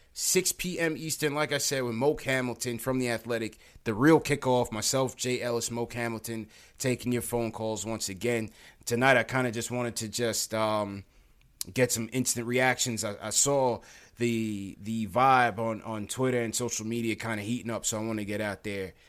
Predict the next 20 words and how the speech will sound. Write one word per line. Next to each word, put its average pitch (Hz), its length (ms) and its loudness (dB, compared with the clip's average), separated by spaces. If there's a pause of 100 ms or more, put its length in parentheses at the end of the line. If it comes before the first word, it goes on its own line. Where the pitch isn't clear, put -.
(160)
and, 101 320 -6
um, 98 560 -4
you 110 100 -4
know, 98 220 -8 (280)
get 107 200 -6
you 110 80 -4
guys 101 380 -2
to, 101 220 -6
to 101 140 -10
get 101 200 -6
your 101 80 -6
points 110 300 0
across. 101 540 -6 (1300)
Let's - 160 2
take 285 180 2
a 226 60 4
look 233 220 8
at 156 120 -2
this. - 380 4
Um, 120 640 2